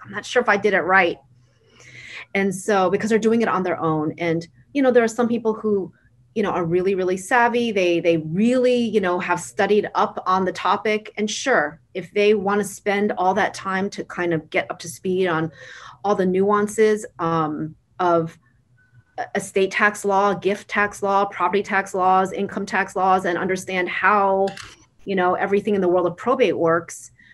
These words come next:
um, then yeah, sure, you can, you, you can absolutely, you know, make those types of documents work for you. I think the benefit of working with a professional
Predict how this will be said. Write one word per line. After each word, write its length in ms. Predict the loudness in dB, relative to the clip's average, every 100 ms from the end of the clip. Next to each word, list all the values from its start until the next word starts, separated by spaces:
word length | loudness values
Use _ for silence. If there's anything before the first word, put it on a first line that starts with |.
| -20 _ -6
um, 440 | -2 0 -2 -4
then 360 | -2 -2 -2 -2
yeah, 200 | -2 -4
sure, 320 | -2 0 2
you 240 | 0 -2
can, 460 | -6 -6 -4 -2 -4
you, 160 | -4 -6
you 160 | -6 -8
can 320 | -6 -6 -6 -4
absolutely, 920 | -6 -6 -4 -2 -2 0 0 -2 -6 _
you 80 | -6
know, 100 | -4
make 320 | -2 -4 -2
those 220 | 0 0
types 360 | -2 -6 -6 -6
of 240 | -6 -6 _ -20 -14
documents 520 | -4 -2 0 -2 -2 -2
work 260 | -6 -6
for 180 | -6 -6
you. 380 | -6 -8 -10 -16 -18 _ -20 -20 -14 -10
I 80 |
think 160 | -2 0
the 80 | 2
benefit 400 | 2 0 0 -4
of 100 | -4
working 240 | -6 -6
with 140 | -6 -6
a 40 |
professional 840 | -10 -8 -6 -6 -4 -4 -4 -8